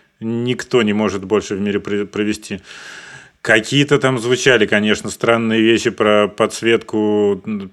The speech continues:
полярных районов и всего такого, что сэкономит какие-то там киловатт-часы и улучшит каче-, качество жизни. Но хер его знает. М,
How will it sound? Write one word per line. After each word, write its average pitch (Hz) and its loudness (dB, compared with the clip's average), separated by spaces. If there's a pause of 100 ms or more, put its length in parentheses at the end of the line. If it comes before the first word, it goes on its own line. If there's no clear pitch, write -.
полярных 104 2
районов 107 0
и 101 -6
всего 104 -2
такого, 135 2
что 104 -4
сэкономит 104 -2
какие-то 104 -4
там 98 -6
киловатт-часы 104 -2
и - -6
улучшит 101 -6
каче-, 101 -4
качество 110 -2
жизни. 151 0 (1300)
Но 101 -10
хер 107 0
его 98 0
знает. 95 -2
М, 104 -8